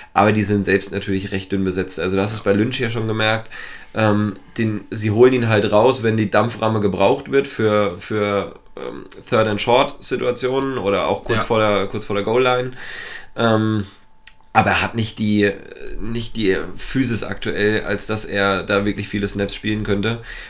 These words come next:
Speaker 1: Und der, ich glaube, unser Kumpel, der mit uns geguckt hat, ähm, liebe Grüße, Florian Tank, ähm, der meinte auch, der fünfte Running Back ist das jetzt, der da spielt, die, der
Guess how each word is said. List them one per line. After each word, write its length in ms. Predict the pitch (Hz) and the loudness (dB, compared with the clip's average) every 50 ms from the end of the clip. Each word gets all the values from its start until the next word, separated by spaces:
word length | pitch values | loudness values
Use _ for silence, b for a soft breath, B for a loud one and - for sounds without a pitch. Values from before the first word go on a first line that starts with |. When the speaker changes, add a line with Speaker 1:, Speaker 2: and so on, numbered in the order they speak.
| B B | B B
Speaker 1:
Und 280 | B 107 107 98 95 - | B 0 0 0 2 4
der, 360 | 101 92 92 95 80 - - - | 4 4 4 4 2 0 -4 -8
ich 120 | - - - | -8 -6 -2
glaube, 320 | 104 98 95 95 101 92 | 0 2 2 4 2 2
unser 300 | - 90 104 95 95 95 | 2 0 -2 0 0 0
Kumpel, 300 | 95 - 117 113 117 117 | 0 0 0 2 2 2
der 120 | 110 104 | 2 2
mit 120 | 104 107 101 | 0 0 -2
uns 160 | 104 101 - | -4 -4 -6
geguckt 320 | - 104 - - 104 - | -8 -8 -6 -6 -4 -2
hat, 220 | 117 104 98 - - | 0 -2 -2 -2 -4
ähm, 540 | - 101 98 95 95 95 95 92 92 92 90 90 | -2 0 0 2 2 0 -2 -2 -4 -6 -6 -4
liebe 180 | 104 101 95 | -2 -2 -2
Grüße, 240 | 92 95 104 98 101 | -2 -2 -4 -4 -4
Florian 280 | 101 107 98 98 95 95 | -4 -2 0 0 0 0
Tank, 280 | 101 107 101 104 104 - B B B B B B B B B B - | -2 -2 -2 -2 -4 -8 B B B B B B B B B B -2
ähm, 580 | - 98 95 95 95 98 95 98 98 98 98 95 B B B B - - - - - | 0 2 2 4 2 2 2 0 0 0 -2 -4 B B B B -20 -20 -20 -10 -2
der 500 | - 104 98 95 98 98 95 85 - - - | 2 4 6 6 6 6 4 2 0 -2 -6
meinte 400 | 101 110 107 95 95 101 98 104 | -4 0 2 2 2 2 0 -2
auch, 80 | 87 98 | -4 -4
der 140 | - 113 104 | -6 -8 -8
fünfte 400 | - - 120 - - - - 104 | -6 -6 -8 -8 -8 -8 -8 -6
Running 340 | 101 101 107 120 127 131 113 | -6 -6 -4 -6 -6 -6 -6
Back 220 | - 117 117 - | -6 -8 -8 -8
ist 180 | - 120 - - | -10 -10 -10 -10
das 140 | 117 - | -8 -6
jetzt, 220 | 131 123 123 - - | -6 -6 -6 -6 -4
der 100 | 110 117 | -4 -2
da 120 | 117 113 | -2 -2
spielt, 360 | 110 - - 123 123 120 117 | -4 -6 -6 -6 -6 -4 -4
die, 200 | 120 113 107 104 | -2 -2 -2 -2
der 300 | 101 107 104 107 113 117 | -2 -2 -2 -2 -2 -4